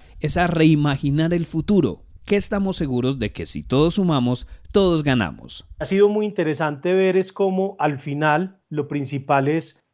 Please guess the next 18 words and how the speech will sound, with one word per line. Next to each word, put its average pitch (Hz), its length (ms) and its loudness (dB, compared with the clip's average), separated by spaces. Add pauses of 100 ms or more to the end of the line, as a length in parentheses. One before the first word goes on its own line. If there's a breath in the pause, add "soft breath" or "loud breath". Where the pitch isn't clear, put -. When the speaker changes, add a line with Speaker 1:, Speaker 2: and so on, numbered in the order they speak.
(200)
Speaker 2:
el 156 200 0
cuidado 185 480 4
de 208 80 4
la 156 140 -2
vida, 143 380 -6 (280)
el 135 160 -8
tema 180 320 0
de 190 60 2
la 175 100 -2
salud 170 460 -4 (240)
como 139 260 0
primer 139 340 2
elemento, 135 600 -2 (380)
el 175 180 8
autocuidado 151 840 0
aquí 175 200 -6
es 170 100 -8
fundamental, 131 840 -8